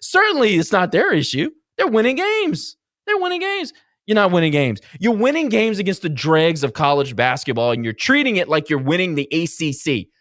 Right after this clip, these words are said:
Stop. Say nothing. Just let the kids play. Let the chips fall where they may, and let's see what happens. I mean, look, I thought our, our, I,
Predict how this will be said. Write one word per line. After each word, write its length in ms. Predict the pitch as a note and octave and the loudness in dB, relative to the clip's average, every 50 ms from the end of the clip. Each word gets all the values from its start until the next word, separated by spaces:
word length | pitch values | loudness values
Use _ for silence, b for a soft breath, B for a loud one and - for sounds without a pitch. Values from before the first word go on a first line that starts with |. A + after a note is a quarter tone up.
| _ _ _ | _ _ _
Stop. 760 | - - - - - A#3+ A#3 B3 B3+ B3 F3+ C#3+ - _ _ _ _ _ _ _ _ _ _ _ _ _ | -10 -10 -10 -4 0 2 2 4 4 2 2 0 -6 _ _ _ _ _ _ _ _ _ _ _ _ _
Say 340 | - - D#4 D4 D#4 D4 | -6 0 2 2 4 4
nothing. 800 | C4 A#3 G#3+ G#3+ A3+ B3+ B3+ - C4+ C4 A#3 G3+ D#3+ B2 G2+ F2 - _ _ _ _ _ | 2 2 4 4 2 2 0 -2 -2 0 2 2 0 -2 -4 -8 -12 _ _ _ _ _
Just 180 | - A#3 C4 - | -2 -2 -2 0
let 240 | A3 G3+ A#3 C4 - | 2 2 2 2 0
the 80 | D#4 | -2
kids 320 | B3+ - C#4+ D#4 D#4 D#4 - | -4 0 -2 -2 -2 -4 -10
play. 480 | - C#4 A#3+ A3+ G#3+ F#3+ F#3+ G3 - - _ _ _ _ - | -6 -2 2 4 4 4 4 2 -2 -6 _ _ _ _ 0
Let 140 | D3+ G#3 | 0 0
the 80 | G#3+ C4+ | 0 -2
chips 300 | A3 - - C4+ B3+ - | -4 -2 -4 -4 -4 -2
fall 240 | - B3 A#3+ B3 B3 | 0 2 2 4 4
where 100 | C4 B3+ | 4 2
they 160 | B3 C4+ C4+ | 2 2 0
may, 380 | B3 A#3 G3+ F3+ F3 F#3 G3+ B B B B | 0 0 0 0 0 -2 -4 B B B B
and 140 | - B3 B3+ | -4 -2 0
let's 160 | C4 C4+ - | 0 -2 -2
see 100 | - D4+ | -2 -4
what 140 | D4 D4 C#4+ | 0 0 0
happens. 580 | C#4 D4 D#4 D#4+ D#4+ D#4+ B3+ F#3 A#2 G2 - B B B B B B B | 0 0 -2 -2 -2 -4 -4 -4 -4 -8 -10 B B B B B B B
I 120 | G3 B3 | 0 0
mean, 160 | D4 D#4 C#4 A#3 | 2 2 0 4
look, 280 | B3 F#4 G4 G4 - b b b b b | 4 2 2 2 -4 b b b b b
I 80 | - D4 | -4 -4
thought 280 | - - D#4+ A3+ - - | 0 2 2 2 2 0
our, 300 | - G3+ C4+ D#4 C4 - | 0 2 2 2 2 2
our, 300 | - D3+ G#3 B3 G3+ - _ _ _ - | 2 0 0 0 -2 -8 _ _ _ -2
I, 120 | D3 G#3 | -2 -2